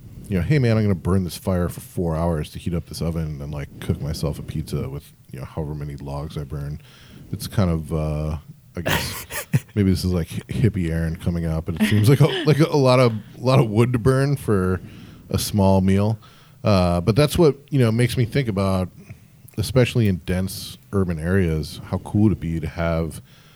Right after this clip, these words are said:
Speaker 1: these community ovens. I don't, maybe it doesn't work with people's work schedules and whatnot, kinda showing up throughout the day to, to bake their bread. But, you know, I'm picturing, like, a messenger bag with, like, a sourdough, like, you know,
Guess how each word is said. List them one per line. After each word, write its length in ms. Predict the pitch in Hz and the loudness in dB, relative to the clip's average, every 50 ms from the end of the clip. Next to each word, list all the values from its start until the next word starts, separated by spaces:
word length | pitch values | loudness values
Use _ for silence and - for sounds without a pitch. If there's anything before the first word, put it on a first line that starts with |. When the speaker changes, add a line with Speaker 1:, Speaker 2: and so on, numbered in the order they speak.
| _ _ _ - | _ _ _ -6
Speaker 1:
these 200 | - 101 90 - | -4 -4 -4 -4
community 500 | - - 104 101 95 98 95 85 85 80 | -6 -2 0 2 2 2 2 0 0 0
ovens. 560 | 82 95 95 90 82 80 80 80 - - - - - - | 0 0 0 0 0 -2 -4 -6 -8 -10 -14 -14 -14 -10
I 40 | 95 | -8
don't, 140 | 95 90 82 | -8 -6 -4
maybe 220 | 98 98 107 104 107 | -2 -2 -2 0 0
it 60 | 92 | 0
doesn't 260 | - 95 85 85 80 | -2 -2 -4 -4 -4
work 240 | 80 82 85 82 - | -4 -4 -4 -4 -6
with 140 | 78 73 - | -8 -12 -10
people's 340 | - 87 78 71 71 - - | -8 -8 -8 -8 -8 -10 -8
work 240 | - 80 80 - | -6 -6 -6 -6
schedules 460 | - - - 80 76 69 76 71 71 - | -8 -8 -8 -8 -6 -6 -8 -8 -8 -8
and 100 | 78 76 | -10 -10
whatnot, 400 | 69 65 78 80 73 73 - - | -10 -10 -8 -8 -8 -8 -10 -10
kinda 180 | - 76 69 | -10 -10 -10
showing 380 | - - - 95 78 73 73 73 | -10 -8 -6 -6 -6 -6 -6 -6
up 140 | 73 69 - | -8 -8 -10
throughout 280 | - - 82 78 78 | -8 -6 -6 -6 -6
the 60 | - | -6
day 260 | 73 71 78 73 73 73 | -6 -6 -6 -4 -4 -4
to, 240 | 71 73 73 76 - - - - - - - - - - - - - - - - - | -4 -4 -6 -6 -8 -10 -16 -20 -20 -20 -20 -20 -20 -20 -20 -20 -20 -20 -14 -4 0
to 80 | - | 0
bake 280 | - - 110 95 95 - | 2 2 2 0 0 0
their 120 | - 104 | 0 -2
bread. 420 | 92 - 90 90 87 90 87 80 76 | -2 0 0 2 2 2 0 0 0
But, 200 | 82 82 82 82 - - | -2 -2 -2 -2 -4 -6
you 80 | 123 | -4
know, 80 | 117 95 | -2 -2
I'm 60 | 85 | -2
picturing, 600 | - - - 101 - - 90 87 85 82 80 78 | -2 0 0 0 0 0 0 0 0 -2 -2 -2
like, 180 | 85 80 82 - | -2 -2 -2 -2
a 100 | 78 76 | -2 -4
messenger 520 | 80 80 85 82 - - 90 82 82 80 | -2 -2 -2 -2 0 -2 -4 -2 -2 -4
bag 360 | 73 78 80 78 80 80 76 73 | -2 -2 -2 0 0 -2 -2 -4
with, 140 | 78 80 - | -6 -6 -6
like, 100 | 78 71 | -6 -6
a 80 | - 78 | -6 -8
sourdough, 800 | - - - 85 76 76 73 73 82 80 78 78 76 76 78 - - 98 90 | -8 -4 -2 0 0 0 0 0 0 0 0 0 0 -2 -4 -6 -8 -10 -8
like, 240 | 165 110 82 71 202 196 - - - | -6 -4 -4 -2 -2 -4 -4 -6 -6
you 140 | - 233 220 | -4 -2 -2
know, 220 | 190 170 147 143 | 0 -2 -2 -4